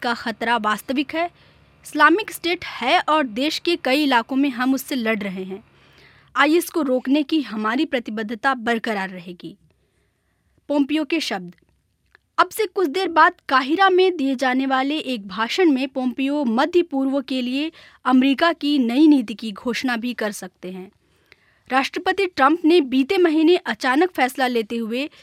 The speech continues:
सीरिया से सैनिकों को वापस बुलाने का ऐलान कर दिया था, जिसके बाद से मध्य पूर्व को लेकर अमेरिकी प्रतिबद्धता पर सवाल उठे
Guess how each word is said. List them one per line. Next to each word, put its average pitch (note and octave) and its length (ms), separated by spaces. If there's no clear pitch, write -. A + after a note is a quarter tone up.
सीरिया D4 480
से E4+ 200
सैनिकों C4 480
को C#4 200
वापस D#4+ 400
बुलाने A#3+ 340
का B3 240
ऐलान A3 300
कर G#3+ 200
दिया G3+ 180
था, F4 240
जिसके D#4 260
बाद C4 300
से F4+ 220
मध्य A#3+ 380
पूर्व F#4 400
को C#4+ 120
लेकर A3 420
अमेरिकी C4+ 440
प्रतिबद्धता A3+ 760
पर A#3 240
सवाल B3+ 480
उठे G#3 240